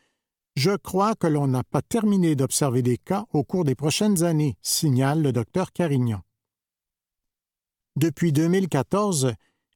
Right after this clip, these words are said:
l'année où la surveillance du nombre de cas a commencé, le Québec compte plus d'une soixantaine de personnes qui ont contracté la maladie en ayant voyagé dans un pays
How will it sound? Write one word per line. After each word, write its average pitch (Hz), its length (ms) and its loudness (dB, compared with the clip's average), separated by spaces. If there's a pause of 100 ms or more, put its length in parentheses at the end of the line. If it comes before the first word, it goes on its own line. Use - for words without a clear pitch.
l'année 139 460 2
où 135 100 0
la 117 100 -2
surveillance 131 640 0
du 117 140 -2
nombre 123 320 0
de 110 100 0
cas 156 360 -4
a 123 100 -2
commencé, 123 640 -2 (640)
le 160 120 0
Québec 160 480 -2
compte 165 220 -2
plus 185 180 -2
d'une 147 160 2
soixantaine 180 680 -2
de 139 80 2
personnes 185 480 -2
qui - 160 -2
ont 127 100 0
contracté 202 540 -2
la 160 120 2
maladie 127 560 0
en 135 140 0
ayant 131 260 0
voyagé 165 560 0
dans 139 200 0
un 131 100 2
pays 180 460 0